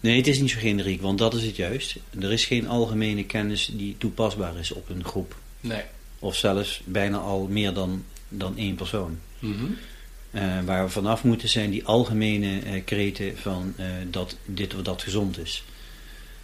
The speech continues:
Speaker 2: Ja.
Speaker 1: Dus, eh, d-, er zijn geen, ehm, er zijn weinig standaard mensen. Die klo-, groep is erg klein. En in de sport gaat het om, eh, ja, nou, dan moet je optimaal zijn.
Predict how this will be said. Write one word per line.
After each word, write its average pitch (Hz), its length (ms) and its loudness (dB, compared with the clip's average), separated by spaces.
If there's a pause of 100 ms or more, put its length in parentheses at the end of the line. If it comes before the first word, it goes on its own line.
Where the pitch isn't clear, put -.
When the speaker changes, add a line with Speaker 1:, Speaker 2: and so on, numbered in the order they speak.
Speaker 2:
Ja. 123 200 -2 (240)
Speaker 1:
Dus, - 240 -6
eh, 87 1160 -8
d-, 95 60 -4
er 98 80 0
zijn 110 320 6
geen, 110 440 4
ehm, 98 500 2
er 104 80 0
zijn 104 320 4
weinig 107 280 4
standaard 90 440 0
mensen. 90 360 -4
Die 98 80 -6
klo-, 113 220 -2 (160)
groep - 260 2
is - 120 -4
erg 101 240 0
klein. 87 380 0 (380)
En 110 180 4
in 101 100 4
de 104 60 2
sport 113 360 6
gaat 104 240 4
het - 160 -4
om, 101 320 0
eh, 92 320 0 (600)
ja, 101 360 4
nou, 98 320 2
dan 110 160 6
moet 131 120 10
je - 80 6
optimaal 107 500 2
zijn. 151 360 -2